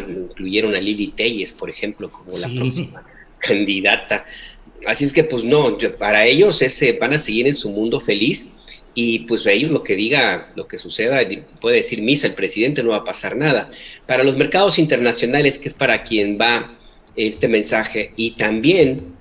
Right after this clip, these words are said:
Speaker 1: también, ojo, para los mercados nacionales, me parece que es un, una, un elemento importante, no solamente por la personalidad de Rogelio Ramírez de la O, que ha estado en las buenas y en las malas con el presidente López Obrador,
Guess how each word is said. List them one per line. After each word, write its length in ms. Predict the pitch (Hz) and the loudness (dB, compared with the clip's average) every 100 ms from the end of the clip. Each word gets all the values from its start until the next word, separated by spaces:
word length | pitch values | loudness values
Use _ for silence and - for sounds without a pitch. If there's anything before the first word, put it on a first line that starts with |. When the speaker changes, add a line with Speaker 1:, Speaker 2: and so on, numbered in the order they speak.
| _ | _
Speaker 1:
también, 420 | 90 98 120 117 117 | -8 0 2 2 0
ojo, 260 | 120 117 | -2 -2
para 160 | 107 98 | -2 -2
los 140 | 95 | -4
mercados 640 | 92 98 117 117 117 - - | -6 -6 -4 -2 -2 -6 -8
nacionales, 880 | 98 92 - 104 113 110 113 156 - - - - | -6 -4 -2 0 2 2 2 0 -8 -20 -20 0
me 100 | 131 | 2
parece 360 | 127 165 165 175 | 4 4 4 2
que 80 | 180 | 2
es 120 | 165 | 6
un, 140 | 170 | 8
una, 380 | 151 139 151 147 | 8 6 6 6
un 140 | 143 | 6
elemento 600 | 143 123 127 127 147 139 - | 4 4 2 0 0 -2 -2
importante, 800 | 110 - 104 131 120 113 98 - - - - | -6 -6 -4 0 0 0 -8 -12 -20 -18 -6
no 320 | 120 135 180 | 2 6 6
solamente 640 | 220 220 190 156 160 156 170 | 6 6 8 8 8 4 -2
por 340 | - 104 101 | -2 -2 0
la 240 | 98 92 - | 0 -2 -2
personalidad 640 | 110 113 104 101 113 127 | -2 0 0 2 4 6
de 160 | 127 101 | 6 4
Rogelio 380 | 95 - 127 | 0 0 2
Ramírez 420 | 104 98 110 113 104 | 2 0 2 2 2
de 80 | |
la 160 | 95 92 | -2 0
O, 240 | 117 156 | 0 0
que 160 | - 107 | 0 0
ha 140 | 104 | 0
estado 440 | 117 - 110 117 117 | -2 -2 0 2 2
en 60 | |
las 160 | 98 92 | 0 0
buenas 320 | 117 120 117 | 2 2 0
y 40 | 95 | -6
en 60 | |
las 120 | 87 | -4
malas 300 | 98 135 107 | -2 0 -2
con 120 | - 95 | -4 -6
el 80 | |
presidente 520 | - 92 - 110 110 104 | -6 -8 0 0 0 -2
López 380 | 95 - 101 | -2 -4 -6
Obrador, 540 | 101 104 110 110 98 | -4 -2 0 0 -4